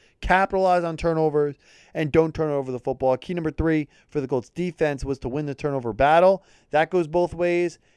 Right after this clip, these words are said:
Capitalizing on turnovers also goes both ways. When the defense gives the offense the ball,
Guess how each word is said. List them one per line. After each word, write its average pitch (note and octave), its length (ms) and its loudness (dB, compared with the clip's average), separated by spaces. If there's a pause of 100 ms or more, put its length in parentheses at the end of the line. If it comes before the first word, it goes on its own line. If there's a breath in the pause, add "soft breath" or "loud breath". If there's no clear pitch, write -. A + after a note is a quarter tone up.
(160)
Capitalizing D3+ 760 0
on C3+ 140 -4
turnovers C3 600 -2 (220)
also C#3 420 2
goes B2+ 220 -4
both B2+ 260 -4
ways. A#2+ 380 -2
When B2 140 -10
the B2+ 80 -8
defense D#3+ 440 -6
gives D3+ 400 -2
the C3+ 140 -6
offense D#3 400 0
the C#3 80 -4
ball, E3+ 420 6